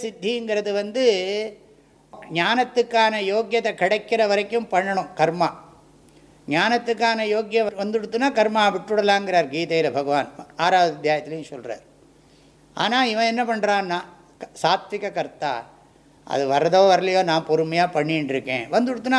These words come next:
ஆட்டோமேட்டிக்கா விட போறோம். "ஆறு ருக்ஷோர் முனேர் யோகம் கர்ம காரணம் உச்சதே, யோகாரூடஸ்ய தஸ்யைவ சமக் காரணம் உச்சதே." அதெல்லாம் இங்க அதிகமா பார்க்கல. அந்த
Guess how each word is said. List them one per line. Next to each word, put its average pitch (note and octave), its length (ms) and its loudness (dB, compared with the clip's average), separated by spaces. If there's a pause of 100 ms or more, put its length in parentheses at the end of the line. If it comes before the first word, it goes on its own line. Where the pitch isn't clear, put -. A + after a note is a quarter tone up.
ஆட்டோமேட்டிக்கா G3+ 520 0
விட E3 160 4
போறோம். D3+ 280 -4 (1000)
"ஆறு F3+ 420 0
ருக்ஷோர் F3+ 420 -2
முனேர் E3+ 380 -2
யோகம் E3 600 -2 (320)
கர்ம G3 320 0
காரணம் E3+ 500 2
உச்சதே, F#3 560 -2
யோகாரூடஸ்ய F#3 1040 0
தஸ்யைவ F3+ 460 2 (520)
சமக் A3+ 360 0
காரணம் F3 520 -2
உச்சதே." B2 800 -6 (760)
அதெல்லாம் F3 320 0
இங்க D3+ 220 0
அதிகமா F#3 460 2
பார்க்கல. D#3 320 0
அந்த F3 360 -2